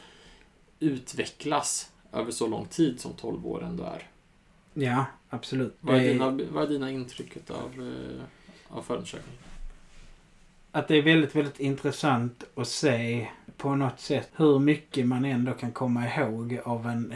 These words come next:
Speaker 2: av en händelse tolv år senare.
Speaker 1: Mm.
Speaker 2: Och hur mycket man kan påstå att man inte kommer ihåg till en början.
Speaker 1: Mm.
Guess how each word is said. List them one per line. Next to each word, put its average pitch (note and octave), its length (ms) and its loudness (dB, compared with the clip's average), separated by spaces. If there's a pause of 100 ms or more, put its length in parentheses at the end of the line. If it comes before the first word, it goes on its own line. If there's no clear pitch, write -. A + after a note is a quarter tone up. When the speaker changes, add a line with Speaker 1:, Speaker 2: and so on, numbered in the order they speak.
(100)
Speaker 2:
av B2+ 120 -2
en B2+ 60 0
händelse B2+ 420 0
tolv A#2 440 -4
år - 20 -4
senare. A2+ 520 -6 (200)
Speaker 1:
Mm. A2+ 240 -6 (140)
Speaker 2:
Och C3+ 180 -2
hur C#3 80 2
mycket C#3 280 4
man B2+ 120 4
kan B2 160 -4
påstå C#3 340 4
att A2+ 60 -4
man B2 140 2
inte D#3 360 4
kommer A2 480 -2
ihåg A#2+ 360 -4
till D3 180 8
en D3 120 8
början. C#3+ 600 8 (240)
Speaker 1:
Mm. A2 160 -10